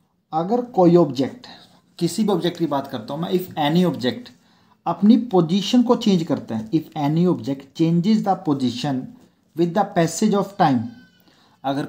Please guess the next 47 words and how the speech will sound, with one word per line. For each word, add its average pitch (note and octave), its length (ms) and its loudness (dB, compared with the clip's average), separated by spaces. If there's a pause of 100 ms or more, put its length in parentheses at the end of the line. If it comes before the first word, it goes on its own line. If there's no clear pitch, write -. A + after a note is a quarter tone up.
कोई E3 220 6
ऑब्जेक्ट C3 460 0 (100)
टाइम D#3+ 280 0
के F3 160 -6
साथ C3 340 0
अपनी D#3 240 -2 (100)
पोजीशन C#3 420 -2
को D#3 160 -6
चेंज C3 300 -2
करता B2 380 -8
है F3+ 200 -4 (240)
तो C#3+ 80 -8
हम D3+ 220 -6
ये D3+ 120 -4
बोलेंगे C3+ 520 -6
that C3 300 -4 (140)
object B2+ 420 -2
is A#2+ 160 0
in G3+ 80 0 (420)
motion। A#2+ 440 -6
For D#3 100 2
example D#3 360 2
देखिए, D#3 400 -2 (560)
क्या F#3 100 2
आपके F#3 220 -2
पास F3+ 300 0
कोई F3 140 6
ऑब्जेक्ट D3 360 0
है B2+ 60 -4
बेटा, B2+ 120 -4
यहाँ A#2 180 -2
पे B2 140 -10
उसकी D#3+ 320 -6
पोजीशन C#3 540 -4 (100)
ए B2+ 100 -4
है, G#2+ 200 -12 (680)
लेकिन D#3+ 220 -2
कुछ A#3+ 320 -4
टाइम C#3+ 220 0
के D3 160 -2
बाद C3 340 -4
मैं D3+ 160 -4
बोलता C3+ 240 0
हूँ D3+ 80 -8
कि - 100 -4
after D#3 360 -4
time C#3+ 240 -2